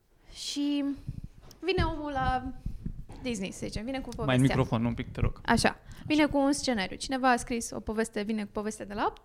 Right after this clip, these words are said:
Speaker 1: vine în text. Și zice, „Uite, asta este povestea.” Apropo, making of-ul de la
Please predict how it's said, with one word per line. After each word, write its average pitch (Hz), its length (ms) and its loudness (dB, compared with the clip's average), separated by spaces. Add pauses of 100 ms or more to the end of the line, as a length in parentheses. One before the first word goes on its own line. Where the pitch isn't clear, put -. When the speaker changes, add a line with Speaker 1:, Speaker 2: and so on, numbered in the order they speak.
(140)
Speaker 1:
vine 254 200 -2
în 240 180 -2
text. - 300 -4 (420)
Și - 100 -12
zice, 240 280 -4
„Uite, - 260 -6
asta 226 240 -6
este 214 160 -10
povestea.” - 420 -4 (180)
Apropo, 240 540 0
making 254 460 0
of-ul 240 140 -4
de 233 100 -4
la 214 220 -2